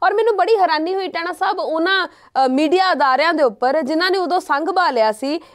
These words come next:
ਵੀ ਖਿਡਾਰੀਆਂ ਦੀ ਮਿਹਨਤ ਦਾ ਜਿਹੜਾ ਸਿਹਰਾ ਉਹ ਵੀ ਕਿਸੇ ਹੋਰ ਨੂੰ ਹੀ ਦੇ ਦਿੱਤਾ ਸੀ ਵੀ ਉਹਨਾਂ ਦੇ ਕਰਕੇ ਮੈਡਲ ਆ ਗਏ ਨੇ, ਇਸ ਕਰਕੇ ਮੈਡਲ ਜਿੱਤ ਸਕੇ ਨੇ। ਉਦੋਂ ਉਹਨਾਂ ਨੇ ਬਹੁਤ ਰੌਲਾ ਪਾਇਆ, ਪਰ ਅੱਜ ਜਦੋਂ ਖਿਡਾਰੀਆਂ ਦੇ ਨਾਲ ਇੰਨਾ ਕੁਝ ਹੋ ਰਿਹਾ ਤਾਂ ਕੋਈ ਨਹੀਂ ਬੋਲਿਆ।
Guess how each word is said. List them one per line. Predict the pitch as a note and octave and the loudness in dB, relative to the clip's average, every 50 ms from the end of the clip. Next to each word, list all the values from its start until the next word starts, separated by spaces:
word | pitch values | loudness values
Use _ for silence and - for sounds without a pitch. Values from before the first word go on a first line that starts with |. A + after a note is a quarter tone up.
| - - | -12 -4
ਵੀ | A#3 E4 F4+ | -2 -2 -2
ਖਿਡਾਰੀਆਂ | F4+ - - E4 C4+ F4+ F4+ D4+ C4 B3+ C4+ - E4+ F4 | -2 -2 -4 -2 2 2 2 2 2 2 0 0 0 0
ਦੀ | D#4 G4+ G4 | 0 0 -2
ਮਿਹਨਤ | D#4 D4 D4 D#4 F4+ F4+ - F#4+ | -2 -2 -2 -2 -2 -2 -4 -2
ਦਾ | D#4+ F4 F4 D#4+ | -2 -2 -2 -2
ਜਿਹੜਾ | D4 D#4 E4 E4+ | -2 -2 -2 -2
ਸਿਹਰਾ | D#4+ - D4 D4+ E4+ F#4 | -2 -2 0 0 2 2
ਉਹ | F#4 - D4+ D#4+ E4 | 0 0 0 -2 0
ਵੀ | G4 F#4+ | 0 -2
ਕਿਸੇ | - E4+ - F4+ | -2 -2 -2 0
ਹੋਰ | D#4+ D4+ D4 D4 D4 | 2 2 2 2 2
ਨੂੰ | E4 G4 | 2 0
ਹੀ | G4+ | 0
ਦੇ | D#4 D4+ | 2 2
ਦਿੱਤਾ | C4+ B3 - A#3+ A#3+ | 0 0 0 0 0
ਸੀ | B3 D4+ D#4 | 0 0 -2
ਵੀ | D#4+ | -2
ਉਹਨਾਂ | D#4 D#4 F4 F#4+ F4+ | -2 0 0 0 0
ਦੇ | G4 G4 | -2 -2
ਕਰਕੇ | - E4 D4+ C#4 C4 - D#4 D#4+ | 0 0 0 -2 -2 -2 -2 0
ਮੈਡਲ | D#4+ D#4+ D4 B3+ C4+ C#4 C4 | 2 2 2 2 2 2 2
ਆ | A#3 G#3 G3 | 0 0 -2
ਗਏ | G3 G3+ A3 | -4 -4 -2
ਨੇ, | B3+ C#4 D4+ D4+ - - - - | -2 -2 -2 -4 -6 -12 -4 0
ਇਸ | C4+ D4+ D#4 D4+ | 2 2 2 0
ਕਰਕੇ | - E4+ D#4+ D4+ D4 F4+ F#4 | 0 0 0 0 0 -2 -2
ਮੈਡਲ | D#4 D4+ C4+ B3 C#4 C#4 | 0 0 0 2 0 0
ਜਿੱਤ | A3+ A#3+ A3+ G#3 - | 0 0 -2 -2 -2
ਸਕੇ | C#4 C4+ - D4+ D#4+ | -4 -2 0 0 0
ਨੇ। | E4+ F#4 F#4+ - - - - | 0 -2 -6 -10 -14 -6 -2
ਉਦੋਂ | D4+ D#4+ F4+ F#4+ | 0 0 2 2
ਉਹਨਾਂ | G4 G4+ G4+ G#4+ | 2 2 2 2
ਨੇ | G4 A4 | 2 2
ਬਹੁਤ | E4 C#4+ C#4+ E4+ F#4 - | 2 2 2 2 2 0
ਰੌਲਾ | G4+ E4+ C#4+ C4 C4 C4+ | 0 0 2 2 2 0
ਪਾਇਆ, | C4+ D4 D4+ E4+ | 0 2 0 0
ਪਰ | F4+ G#4 G4 E4 - - C#4+ C#4+ | 2 0 -2 -2 0 0 -2 0
ਅੱਜ | A#3+ D#4 | -2 -2
ਜਦੋਂ | E4 F#4 F#4 F#4+ | -4 -4 -4 -4
ਖਿਡਾਰੀਆਂ | F#4 F4+ E4 F#4+ F#4+ F4 D4 C#4 D4+ D#4 | -2 -2 0 0 0 0 0 -2 -4 -4
ਦੇ | D#4+ | -2
ਨਾਲ | D#4+ E4+ F4 E4+ - - | -2 -2 -2 -2 0 0
ਇੰਨਾ | C#4+ C#4 C#4 D4 D#4 E4+ | 0 2 2 2 0 0
ਕੁਝ | - F#4+ G4 E4 | -2 -2 -4 -2
ਹੋ | F4 E4 E4+ D#4 | -2 0 0 2
ਰਿਹਾ | D4+ D#4+ F4 | 2 2 2
ਤਾਂ | F4+ F#4 F#4+ F#4 | 2 0 -2 -4
ਕੋਈ | - E4 D4+ D#4+ E4+ | -2 -4 -2 0 0
ਨਹੀਂ | E4+ G4 | 0 0
ਬੋਲਿਆ। | D4 C4 A3+ G3 G#3 G3+ E3+ | 0 -2 -4 -4 -6 -10 -16